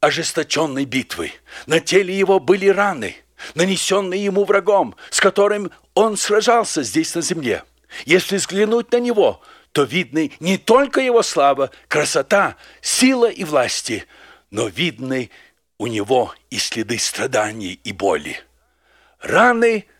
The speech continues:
на его ладонях, на его ногах и рёбрах.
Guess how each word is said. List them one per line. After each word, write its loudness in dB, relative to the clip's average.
на -4
его 2
ладонях, -2
на -6
его 2
ногах -2
и 0
рёбрах. -2